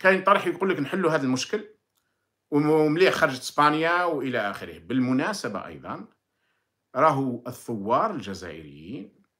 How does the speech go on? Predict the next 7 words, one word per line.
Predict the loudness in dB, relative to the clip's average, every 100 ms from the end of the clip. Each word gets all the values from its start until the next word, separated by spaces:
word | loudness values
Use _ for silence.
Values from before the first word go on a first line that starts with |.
| _ _ _ _ -18
ثوار | -6 -4 -4
الجزائريين، | -6 -14 -16 -18 -18 -14 -10 -10
وكاين | -8 -8
عملية | -4 -4 -4 -4
مشهورة | -4 -6 -8 -10 -10 -8 -8 -10 -14
في | -20
التاريخ | -14 -12 -12 -14 -18 -20 -20